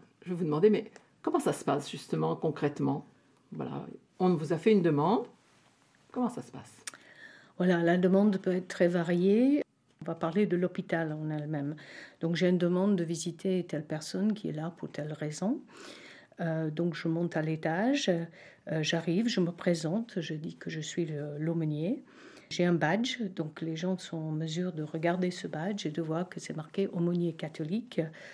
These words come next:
Speaker 2: parce qu'il faut quand même être, être clair qu'un aumônier, c'est quelqu'un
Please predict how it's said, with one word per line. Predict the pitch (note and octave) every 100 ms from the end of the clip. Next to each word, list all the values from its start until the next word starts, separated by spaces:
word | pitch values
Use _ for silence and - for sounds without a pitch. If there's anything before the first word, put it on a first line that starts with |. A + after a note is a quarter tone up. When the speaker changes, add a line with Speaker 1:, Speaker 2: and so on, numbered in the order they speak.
| - - - -
Speaker 2:
parce | - D#3
qu'il | - G3+ G3+ E3+
faut | -
quand | E3+ F3
même | F3 F#3+ F#3
être, | E3+ - - -
être | F3+ -
clair | - G#3+ G#3+ G3 - - - - - _
qu'un | - E3+ E3+ - G3
aumônier, | F#3+ F#3 F#3 F#3 A#3 D4 D4+ - _ _ _ -
c'est | - F#3+
quelqu'un | G3 F3+ - A3+ C#4